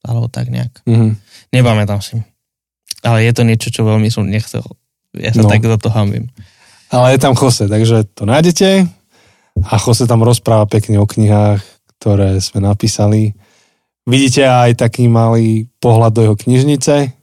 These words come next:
Speaker 1: Mhm.
Speaker 2: akých tam má kadejakých autorov.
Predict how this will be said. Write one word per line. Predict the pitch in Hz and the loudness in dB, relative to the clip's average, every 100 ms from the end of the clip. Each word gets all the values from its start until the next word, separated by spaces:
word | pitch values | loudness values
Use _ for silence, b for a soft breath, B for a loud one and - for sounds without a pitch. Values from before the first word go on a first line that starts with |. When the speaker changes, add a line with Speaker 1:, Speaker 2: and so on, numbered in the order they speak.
| - | -6
Speaker 1:
Mhm. | 117 110 110 - _ _ _ - | -2 0 -2 -4 _ _ _ -4
Speaker 2:
akých | 113 117 | -4 -4
tam | - 117 | -2 0
má | 113 | 2
kadejakých | 107 117 117 113 120 104 - - _ | 2 2 2 0 -2 -4 -8 -20 _
autorov. | - 143 131 147 143 151 147 | -2 -2 2 2 2 2 0